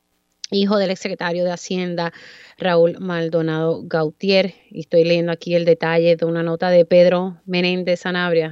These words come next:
del periódico El Vocero. Así que estaremos pendientes a lo que esté evolucionando sobre ese caso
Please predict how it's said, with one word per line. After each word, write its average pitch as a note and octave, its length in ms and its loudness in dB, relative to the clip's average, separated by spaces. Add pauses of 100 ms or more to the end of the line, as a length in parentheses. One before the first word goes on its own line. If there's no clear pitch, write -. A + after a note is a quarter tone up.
del E3 180 -6
periódico D3+ 600 0 (440)
El E3+ 220 2
Vocero. D#3+ 300 0
Así E3 200 -6
que F#3 300 4 (580)
estaremos E3+ 400 -2
pendientes F#3 560 -4
a F#3 60 -2
lo E3+ 120 -4
que D#3+ 500 -6
esté E3+ 380 0
evolucionando F3 640 -2
sobre D#3 500 0
ese E3+ 220 -2
caso E3+ 480 -2